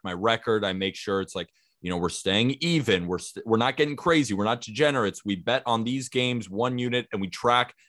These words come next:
and we're gonna be positive at the end of the year. That's my goal. And, you know, I'll go on a big losing streak or something, and I'm almost tempted. It's like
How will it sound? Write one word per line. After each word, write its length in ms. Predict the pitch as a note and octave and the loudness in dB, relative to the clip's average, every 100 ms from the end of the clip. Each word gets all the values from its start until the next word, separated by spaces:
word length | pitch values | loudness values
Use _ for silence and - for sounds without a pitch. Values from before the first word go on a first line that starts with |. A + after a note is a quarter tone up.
| - | -6
and 120 | G2+ | -2
we're 80 | G2 | 2
gonna 160 | A#2 | 2
be 120 | A2 G#2 | 0 -2
positive 400 | A2+ G#2 G2+ G2 | 0 0 -2 -4
at 80 | |
the 80 | F#2+ | -2
end 100 | F#2+ | -4
of 60 | F2+ | -4
the 40 | |
year. 120 | F2 F2 | -6 -4
That's 280 | A2+ A#2+ - | 0 -2 -2
my 200 | A2 G#2 | 0 0
goal. 360 | E2+ G2+ D#2+ - _ - - - | 0 -2 -2 -6 _ -20 -10 -2
And, 480 | C3+ C3+ B2+ B2 - _ _ | 2 4 2 -2 -8 _ _
you 120 | - C#3+ | -2 2
know, 140 | C#3 - | 2 4
I'll 140 | C3+ | 2
go 220 | B2+ B2+ | 4 2
on 80 | B2+ | 2
a 40 | A2 | -2
big 220 | G#2+ G2 | -4 -4
losing 400 | G2+ G#2+ G2+ F2 | -4 -4 -6 -8
streak 300 | - F2+ F2 | -8 -8 -8
or 40 | |
something, 320 | - F2 F2+ | -6 -4 0
and 80 | F#2 | 2
I'm 80 | A#2 | 2
almost 300 | B2+ A#2 - | 4 2 0
tempted. 320 | A#2+ A#2 G#2 | -4 -2 -4
It's 120 | F2+ | -2
like 200 | G2+ F#2 | -2 -2